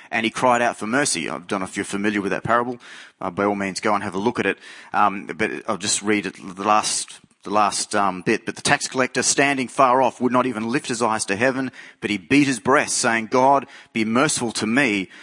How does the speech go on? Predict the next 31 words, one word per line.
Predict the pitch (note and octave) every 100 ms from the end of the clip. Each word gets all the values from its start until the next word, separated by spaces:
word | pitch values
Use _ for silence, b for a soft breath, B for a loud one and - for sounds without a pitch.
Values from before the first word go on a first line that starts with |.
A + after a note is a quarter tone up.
| B -
a |
sinner.' | - - C#3+ G2 - b b b b b _ -
I | F#2+
tell | - B2+ A2+
you, |
that | G#2 C3+
man | A2 G2+
went | G2 G2+
down | G#2 G2+
to | -
his | F#2+
house | G2+ F2+
justified | - C3 - F#2+ F2+ F2 E2+
rather | F#2+ F#2+ F2+
than | F2 E2+
the | F2
other. | G2 F2 D2+ - b b
For | -
everyone | A#2 A#2 A2+ G#2
who | F#2+
exalts | D#2+ F#2 A#2 G2+
himself | G2 A2 G#2 F#2+
will |
be | F2 E2
humbled, | B2 B2 F2 E2+ B B B
but | F#2
the | G2
one | G#2+ G2+
who | F#2
humbles | A2 A2 G#2
himself | F2 E2 F#2+ F2 -